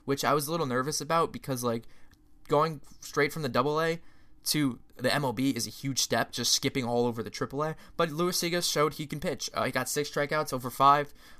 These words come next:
Uh, he pitched quite a bit of pitches, ninety-one pitches, which is probably what he should have been pitching, actually.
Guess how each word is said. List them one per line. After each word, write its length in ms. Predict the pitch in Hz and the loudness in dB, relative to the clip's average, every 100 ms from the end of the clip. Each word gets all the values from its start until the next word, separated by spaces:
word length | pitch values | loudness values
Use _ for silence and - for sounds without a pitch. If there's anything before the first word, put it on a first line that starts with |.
| - | -2
Uh, 120 | 127 | -2
he 120 | 139 | -2
pitched 500 | 143 180 175 - - | -6 -6 -4 -6 -6
quite 200 | - 170 | 0 0
a 40 | 151 | 2
bit 140 | 156 | 0
of 80 | 143 | 0
pitches, 340 | 156 147 143 | -4 -4 -4
ninety-one 380 | 139 135 139 135 | -2 -2 -2 -2
pitches, 460 | 139 135 139 135 - | -4 -4 -4 -6 -8
which 320 | - 123 120 | -6 -6 -4
is 80 | 127 | -2
probably 300 | 165 151 156 | 0 0 2
what 120 | 139 | 0
he 40 | |
should 160 | 127 151 | 0 -4
have 80 | 120 | -4
been 80 | 113 | -6
pitching, 300 | 113 110 110 | -8 -6 -6
actually. 440 | 113 - 113 113 | -6 -6 -6 -8